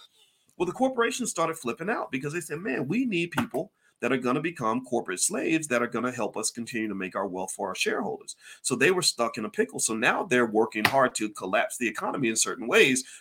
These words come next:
to push you back into work. The unemployment rate is lower than it's been in decades. They don't like that. They don't want the unemployment rate to be low.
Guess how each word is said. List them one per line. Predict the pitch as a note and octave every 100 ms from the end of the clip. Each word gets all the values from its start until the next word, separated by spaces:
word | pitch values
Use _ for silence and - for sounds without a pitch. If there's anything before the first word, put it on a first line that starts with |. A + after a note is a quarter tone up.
| -
to | C#3 B3+ -
push | - E4+ -
you | C#3 B2
back | A2+ A2+
into | A2+ A#2
work. | C3 D#3+ - _ - -
The | B2+
unemployment | D#3+ D#3 - C#4 F3
rate | C3 B2+
is | B2+ A#2+
lower | F3 G#3+ D3
than | C3
it's | B2+
been | - F#3+ C3+
in | G#2+
decades. | C#3+ G#3 G2+ G2 G2 - _ _ -
They | -
don't | A3 B2
like | A#2+ A#2
that. | A#2 G3+ -
They | C4
don't | E4
want | C#4
the | C3+
unemployment | B2+ A2+ B2 G#2+
rate | A2 G#2+
to |
be | G2 G2+
low. | F#2 A#2 F3